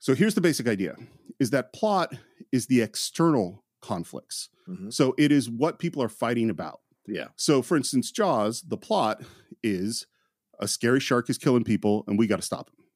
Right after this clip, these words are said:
Speaker 2: Right.
Speaker 1: That's the plot.
Speaker 2: Right.
Speaker 1: And you could take that, and if you said it was an alien or a serial killer or a monster,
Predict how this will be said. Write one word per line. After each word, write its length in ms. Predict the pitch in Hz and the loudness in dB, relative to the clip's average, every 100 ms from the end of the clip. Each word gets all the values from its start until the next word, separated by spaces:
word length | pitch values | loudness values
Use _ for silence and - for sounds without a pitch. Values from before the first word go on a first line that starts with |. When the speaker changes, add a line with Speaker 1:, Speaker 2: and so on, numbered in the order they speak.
| - | -6
Speaker 2:
Right. 80 | 127 | -4
Speaker 1:
That's 140 | 131 | -4
the 60 | - | -4
plot. 260 | 104 - _ _ _ - | -6 -8 _ _ _ -20
Speaker 2:
Right. 140 | 139 - _ | -20 -20 _
Speaker 1:
And 120 | 135 143 | 0 2
you 60 | |
could 140 | 233 190 | 2 0
take 240 | 180 110 | 0 0
that, 260 | 143 107 117 | 2 0 0
and 140 | 131 123 | -2 -2
if 120 | - | -4
you 40 | |
said 260 | 143 - 147 | -6 -2 0
it 120 | 131 | 0
was 640 | 127 113 110 107 - - _ _ _ _ _ | 2 4 4 2 -2 -8 _ _ _ _ _
an 260 | 120 104 110 - | -2 -2 -2 2
alien 640 | 117 127 123 123 117 117 | 4 6 6 6 4 2
or 140 | 90 | 0
a 40 | 78 | -4
serial 400 | - 139 139 131 | 2 4 4 2
killer 400 | - 135 123 120 | 0 0 2 2
or 140 | 92 | 2
a 60 | 85 | 2
monster, 600 | 101 127 123 - 120 | 2 2 0 0 0